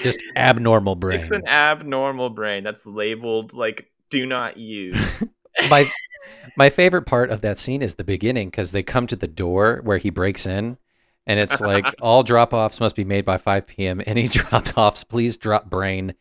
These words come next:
Speaker 1: in Dropbox." <laughs> It's so funny. It's so weird.
Speaker 2: And then, I mean, obviously the brain goes into the monster, and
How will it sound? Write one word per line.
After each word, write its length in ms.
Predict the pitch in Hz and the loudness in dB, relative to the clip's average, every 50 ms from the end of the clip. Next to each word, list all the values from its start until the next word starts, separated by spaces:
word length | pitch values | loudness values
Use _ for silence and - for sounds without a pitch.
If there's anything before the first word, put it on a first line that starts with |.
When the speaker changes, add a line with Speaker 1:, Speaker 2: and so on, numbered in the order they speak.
| _ _ _ _ _ _ _ | _ _ _ _ _ _ _
Speaker 1:
in 160 | - 101 95 | -6 -4 -2
Dropbox." 720 | 92 98 98 98 95 90 90 95 82 82 98 - - - - - - - - - | 0 2 2 2 2 2 2 2 0 2 2 4 4 4 4 4 0 -2 0 -2
<laughs> 200 | 196 - - - | -2 -2 -4 -6
It's 240 | - 160 151 139 - | -8 -8 -8 -8 -6
so 220 | - - - 170 | -6 -6 -6 -6
funny. 280 | 160 - 175 139 104 85 | -6 -6 -6 -6 -6 -8
It's 120 | - - | -10 -8
so 160 | - 131 123 120 | -6 -4 -4 -2
weird. 240 | 120 120 104 85 - _ - - - _ _ _ _ _ _ 110 - _ _ | -2 -2 -4 -4 -8 _ -20 -20 -20 _ _ _ _ _ _ -20 -20 _ _
Speaker 2:
And 120 | 127 127 127 | -16 -10 -8
then, 440 | 123 120 120 117 117 117 117 101 - _ _ _ - | -6 -6 -6 -8 -10 -12 -16 -20 -20 _ _ _ -14
I 60 | 117 | -12
mean, 160 | 120 117 113 | -10 -10 -8
obviously 380 | 82 123 143 143 147 143 - 127 | -8 -8 -8 -8 -10 -10 -12 -12
the 80 | 107 107 | -12 -10
brain 320 | - 113 110 107 104 104 | -10 -8 -8 -8 -10 -10
goes 300 | 95 98 101 107 104 101 107 | -10 -8 -8 -8 -8 -10 -12
into 840 | 101 98 98 95 - - - 98 90 90 90 87 87 87 85 - - _ _ - - _ _ _ _ | -12 -12 -12 -14 -14 -14 -12 -10 -8 -8 -8 -8 -10 -10 -12 -14 -16 _ _ -20 -20 _ _ _ _
the 140 | 104 101 95 | -18 -14 -12
monster, 680 | 95 90 87 87 - - - 80 73 71 73 76 - _ | -10 -10 -10 -10 -12 -14 -14 -12 -12 -10 -12 -12 -14 _
and 520 | 98 87 82 82 82 78 78 78 80 82 | -12 -10 -10 -8 -10 -10 -12 -14 -16 -18